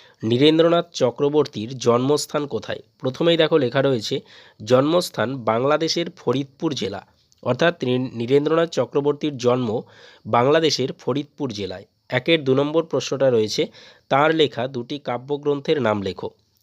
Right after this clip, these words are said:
এখানে দেখো, শেষের দিকে তার কাব্যগ্রন্থগুলির মধ্যে রয়েছে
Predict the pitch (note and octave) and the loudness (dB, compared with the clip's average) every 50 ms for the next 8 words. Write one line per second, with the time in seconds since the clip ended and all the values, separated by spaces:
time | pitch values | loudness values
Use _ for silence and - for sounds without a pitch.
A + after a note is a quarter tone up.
0 | - - B2+ B2 E3 E3+ E3+ D3 B2 A2 - D#3+ D#3 - C3 A#2+ - D#3 D3+ D3 | -14 -12 -8 -2 0 2 2 2 2 0 0 -2 -2 -2 -4 -2 -2 -2 -4 -4
1 | C#3 B2+ - - C3+ C3+ - _ _ _ _ _ _ - B2 B2+ C#3+ D3+ E3+ - | -6 -8 -6 -6 -10 -10 -10 _ _ _ _ _ _ -2 0 2 2 2 0 -4
2 | _ _ _ _ - - A#2+ B2 B2+ C3 D3 D#3 D3+ D#3 D#3+ D#3+ D#3+ D#3+ - - | _ _ _ _ -6 -2 -2 -2 0 0 -2 -2 0 2 2 0 0 0 -4 -10
3 | E3+ D#3 D3+ D3+ D3+ D3 D3 D3 D3+ D3 C#3+ D#3+ D3+ C#3 B2 B2 A#2 A#2 - B2 | -8 -6 -4 -4 -4 -2 -2 -2 -2 -2 -2 -2 0 2 2 0 0 -2 -4 -6
4 | C#3 | -6